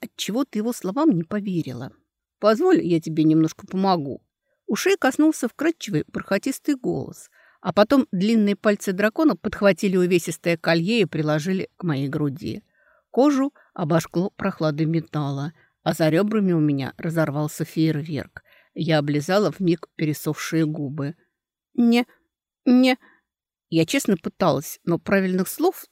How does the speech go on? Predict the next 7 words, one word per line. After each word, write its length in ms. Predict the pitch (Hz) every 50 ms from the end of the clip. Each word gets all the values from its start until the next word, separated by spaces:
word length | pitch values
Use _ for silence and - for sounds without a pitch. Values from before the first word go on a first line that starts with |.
| _ -
так 200 | - 254 - 240
и 20 |
не 80 | 202 185
произнесла. 800 | - - 170 156 143 139 175 147 127 - - - - - - 202 _ _ _ _ _ _ _ _ _ _ -
Подлый 340 | - 226 208 214 214 214 214
же 140 | 202 226
ящер 420 | 247 302 381 392 - - 175 156